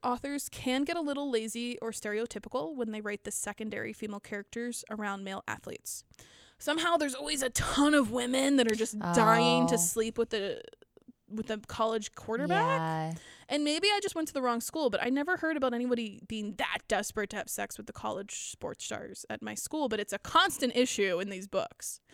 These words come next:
Speaker 1: whether they wanna be a playboy or not. There's always somebody who wants to have, like, just really a one-night stand. It's not even that, like, "Oh, I wanna be your girlfriend." It's always like, "No, I wanna bag the quarterback."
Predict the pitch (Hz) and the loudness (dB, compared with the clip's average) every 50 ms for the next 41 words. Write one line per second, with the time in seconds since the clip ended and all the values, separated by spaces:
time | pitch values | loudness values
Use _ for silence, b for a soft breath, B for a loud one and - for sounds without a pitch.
0 | b b b b - 233 233 233 233 226 233 226 226 226 226 214 226 208 - - | b b b b -2 2 4 4 6 6 4 4 2 0 0 -2 -4 -6 -6 -4
1 | - 220 214 202 185 196 185 196 196 196 202 180 180 - - 202 202 - 233 262 | -4 -2 -2 -2 -2 -2 -4 -4 -4 -2 0 0 0 0 -2 -6 -4 -2 -2 -2
2 | 262 247 - 247 240 233 233 233 226 220 - 214 190 190 202 - b b b b | -2 -2 -4 -4 -2 -2 -2 -2 -4 -4 -2 -2 -2 -2 -4 -8 b b b b
3 | b b b - 226 226 - 233 233 240 226 220 214 190 165 - - - _ _ | b b b -8 -8 -6 -6 -6 -4 -4 -4 -2 -2 -4 -6 -6 -10 -18 _ _
4 | _ _ _ _ _ _ _ _ _ _ _ _ _ _ _ _ _ _ _ _ | _ _ _ _ _ _ _ _ _ _ _ _ _ _ _ _ _ _ _ _
5 | _ _ _ _ _ 226 - 330 - - 349 440 508 466 320 240 226 233 233 226 | _ _ _ _ _ -12 -10 -10 -6 -2 0 2 2 2 2 2 0 0 -2 -2
6 | 226 - - 349 403 370 269 240 - 294 311 320 320 269 277 247 233 - 240 226 | -4 -4 -4 -4 -2 0 0 0 0 -2 -2 0 0 0 0 -2 -2 -4 -6 -6
7 | - - 370 311 269 277 294 269 285 277 269 247 233 - 370 403 359 - 240 214 | -6 -4 -4 -4 -2 -2 -2 -2 -2 -2 -2 -2 -2 -2 -2 -2 -2 -4 -6 -6
8 | 214 214 214 - 247 254 254 240 226 220 B B B B B 240 269 262 - - | -6 -6 -4 -2 -2 -2 -2 -2 -4 -6 B B B B B 0 2 2 2 4
9 | - 233 233 233 240 - _ - - - 262 254 247 - - - - - - 269 | 4 4 2 2 2 2 _ 4 4 4 4 2 2 2 -2 -8 -8 2 4 6
10 | 262 247 220 226 - 202 - - - - - - - | 6 6 6 2 0 -2 -6 -8 -10 -14 -16 -18 -20